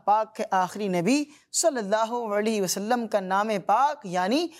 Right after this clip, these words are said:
محمد صلی اللہ علیہ وسلم سکھایا ہے۔ آخری شعر میں جمیل الرحمن رحمت اللہ علیہ جو اس کلام کے شاعر ہیں، وہ یہ دعا کر رہے ہیں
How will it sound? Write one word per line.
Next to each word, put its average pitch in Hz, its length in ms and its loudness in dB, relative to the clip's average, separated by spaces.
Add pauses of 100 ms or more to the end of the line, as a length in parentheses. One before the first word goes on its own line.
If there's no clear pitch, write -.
(180)
محمد 254 800 -2
صلی 269 260 0
اللہ 220 480 -2
علیہ 220 440 0
وسلم 208 440 0 (280)
سکھایا 208 760 0
ہے۔ 139 60 -12 (160)
آخری 339 360 0
شعر 302 240 2
میں 262 240 0 (380)
جمیل 254 400 -2
الرحمن 220 720 0 (320)
رحمت 226 320 0
اللہ 220 400 0
علیہ 185 280 0
جو 175 120 0
اس 196 200 0
کلام 190 380 -2
کے 180 100 -8
شاعر 185 320 2
ہیں، 208 160 -8 (840)
وہ 202 220 0
یہ 349 80 2
دعا 269 300 2
کر 311 100 2
رہے 226 280 0
ہیں 190 140 0